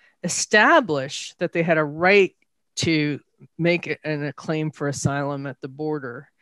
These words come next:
Instead, they talked about it as if it were two political policies duking it out, uh, where some people felt we should take more and some people felt we should take less. Well, the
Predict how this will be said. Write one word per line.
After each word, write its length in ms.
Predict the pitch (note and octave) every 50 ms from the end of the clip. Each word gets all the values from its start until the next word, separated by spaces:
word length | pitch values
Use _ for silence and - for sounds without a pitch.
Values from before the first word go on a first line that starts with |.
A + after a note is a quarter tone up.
| _ _ _ _ _ _ _ _ -
Instead, 800 | F3 F3 E3+ - - - - - G#3+ G#3+ G#3+ G3+ G3 G3 F#3 E3
they 160 | F3+ F3+ F3+
talked 460 | F3+ - - A3+ G3 G#3 G#3+ - -
about 380 | G3+ F#3+ F#3+ F3 E3+ E3+ E3+ E3+
it 120 | F3 D#3
as 160 | D#3+ D#3 D3+
if 140 | F3+ F3 -
it 100 | F#3+ D#3
were 140 | C#3 D#3+ D#3
two 340 | - - - G#3 G#3 G3+ F#3+
political 760 | - - - D#3 D#3 E3 F3+ F#3 F#3+ F#3+ - - - E3 D#3
policies 1040 | - - - E3 D#3+ D#3 D3+ D#3+ D#3 D3+ - - - D3+ C#3+ C#3+ C#3 - - - - _ - _ _ _ _ _ _ _ _
duking 420 | - F3+ F3+ - - E3 D#3+ D#3+ D3
it 140 | D3 C#3+
out, 460 | C#3+ D3+ D#3 D3 C#3 C3 B2+ A#2 - - _ _ _ _ _ _ _ _ _ -
uh, 420 | D3+ D3 C#3+ C#3+ C#3 C#3 C#3+ C#3
where 240 | C#3 C#3+ D3+ E3 D#3+
some 400 | - - - - F#3 F#3 F#3 F#3+
people 320 | - G3 F3 - - E3 D3+
felt 560 | - - F3 D#3+ D#3 D3+ D3 C#3+ C3+ _ _ _ _ _ _ _ _ _ -
we 100 | E3+ E3+
should 220 | - - D#3+ C#3+
take 260 | - E3 D#3 D3 -
more 360 | - F3 F#3+ F#3+ F#3+ F#3 F3 E3+
and 140 | D#3+ D#3
some 220 | - - F#3+ E3+ E3
people 320 | - E3 D#3 - D3 C#3+
felt 300 | C#3 - D#3 D3 C#3+ B2
we 80 | C#3 C#3
should 200 | - - C#3+ C3+
take 220 | - D3 B2 -
less. 480 | - F#3+ G3+ E3 D3 C#3+ C3+ - - -
Well, 220 | - E3+ D#3+ D#3+ D3+
the 240 | D3+ D#3+ C#3+ -